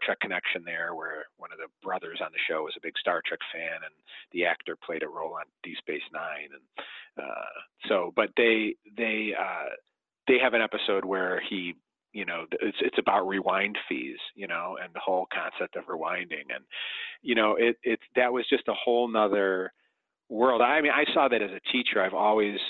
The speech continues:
um, m-, my wife and I have always played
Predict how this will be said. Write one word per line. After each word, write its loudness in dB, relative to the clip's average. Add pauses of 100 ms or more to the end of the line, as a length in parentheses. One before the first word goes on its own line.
(140)
um, -6 (240)
m-, -10
my 0
wife 2
and -2
I 2
have -2
always 2 (300)
played 2